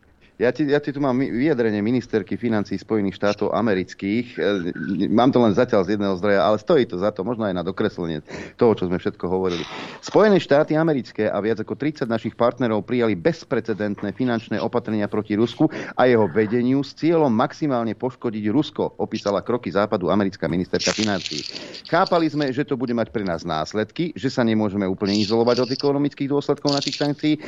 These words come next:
ale naše zásady spočívajú v tom, že chceme dosiahnuť čo najväčší negatívny tlak na Rusko, aby sme znížili jeho silu. Je zrejmé, že inflácia je problémom v mnohých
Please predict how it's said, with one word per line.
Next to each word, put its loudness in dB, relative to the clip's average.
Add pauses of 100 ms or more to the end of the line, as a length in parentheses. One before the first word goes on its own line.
(140)
ale 4
naše 2
zásady 2
spočívajú -4
v -10
tom, -2
že -8
chceme -4
dosiahnuť 0 (380)
čo -2
najväčší 2
negatívny 0
tlak 0
na -2
Rusko, -4 (260)
aby 0
sme -2 (200)
znížili 0
jeho 2
silu. -2 (180)
Je 2
zrejmé, 0
že -6
inflácia 2
je -2
problémom 2
v -4
mnohých 0